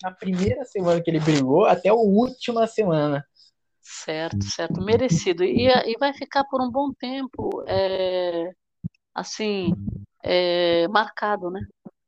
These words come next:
Speaker 1: Aham.
Speaker 2: Vai, vai conseguir tudo que ele quer, o prêmio é uma maravilha, tudo que vem junto com o prêmio é interessante, né?
Speaker 1: Sim.
Speaker 2: O, então, assim,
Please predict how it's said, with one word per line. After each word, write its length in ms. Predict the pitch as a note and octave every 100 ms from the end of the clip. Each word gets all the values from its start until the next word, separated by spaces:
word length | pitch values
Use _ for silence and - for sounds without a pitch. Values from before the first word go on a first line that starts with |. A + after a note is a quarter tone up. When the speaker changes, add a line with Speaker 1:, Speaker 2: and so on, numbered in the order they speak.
| - - _
Speaker 1:
Aham. 560 | C#3+ F3 D#3+ C#3+ D#3+ G3+
Speaker 2:
Vai, 440 | - E3+ F3+ F3+ F3
vai 140 | F#3
conseguir 420 | F#3 F#3+ - F3+
tudo 260 | E3+ F3+ F3
que 100 | -
ele 140 | F3
quer, 420 | E3+ - F#3 G#3+ G3
o 120 | -
prêmio 320 | F3+ F3+ F3
é 20 |
uma 180 | E3+ E3
maravilha, 600 | E3+ E3+ E3 G3+ G#3 F#3
tudo 220 | - G#3 G3+
que 160 | G3
vem 180 | F3 F3+
junto 240 | E3+ E3 G2+
com 80 | E4
o 60 |
prêmio 420 | D#4+ A#3+ F4 E3 D#3+
é 120 | D#3
interessante, 800 | D#3+ - D#3 D#3 - E3+ G3 -
né? 160 | E3+ F#3+ - - - - - - _
Speaker 1:
Sim. 560 | - D#3 C#3 C#3+ D3+ - _ _ _ _ _ _
Speaker 2:
O, 440 | - E3+ E3+ E3 E3
então, 200 | E3+ F#3
assim, 380 | G#3 - G#3 E3